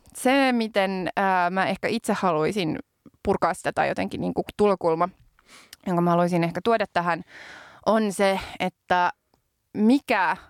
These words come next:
ää, <laughs> mikä ajattelu tai minkälainen teoria, tai siis mistä, mistä tää niinku Kela ylipäätänsä lähtee. Et, et tota,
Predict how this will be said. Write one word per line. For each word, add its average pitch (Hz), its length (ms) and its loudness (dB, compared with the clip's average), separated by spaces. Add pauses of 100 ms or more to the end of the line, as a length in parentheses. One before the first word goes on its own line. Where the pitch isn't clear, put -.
(200)
ää, 170 460 0 (400)
<laughs> - 400 -2
mikä 233 300 2
ajattelu 196 440 0
tai 175 120 0
minkälainen 202 360 0
teoria, 170 320 0
tai 170 140 0
siis 180 200 -8
mistä, 214 280 0 (260)
mistä 320 280 -2
tää 202 140 0
niinku 175 260 -8
Kela 185 280 0
ylipäätänsä 160 760 -4
lähtee. - 400 -4 (300)
Et, 180 100 -2 (260)
et 170 160 -4 (100)
tota, 165 340 0